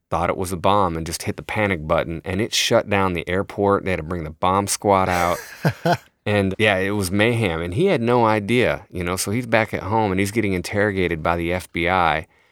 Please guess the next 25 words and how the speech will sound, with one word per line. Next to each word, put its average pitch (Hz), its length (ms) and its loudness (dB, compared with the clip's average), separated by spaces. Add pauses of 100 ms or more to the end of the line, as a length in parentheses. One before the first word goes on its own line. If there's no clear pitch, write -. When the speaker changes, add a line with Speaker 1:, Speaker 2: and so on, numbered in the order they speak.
(360)
Speaker 1:
and 87 280 -2
he 98 120 -6
starts 104 260 0
piecing 107 360 -4
it 92 100 -4
together. 95 320 -2
He's 87 100 -6
like, - 120 -12
"Oh, 131 180 -2
I 139 100 0
know 147 100 2
what 120 200 2
the 95 40 -10
deal 90 240 -4
is. 90 200 -4
You 117 140 0
guys 107 380 0
think 95 360 -4 (140)
this 110 180 -6
microphone 110 560 2
I 87 40 4
had 90 260 0
was 85 160 -6
a 87 40 -4
bomb." 92 640 0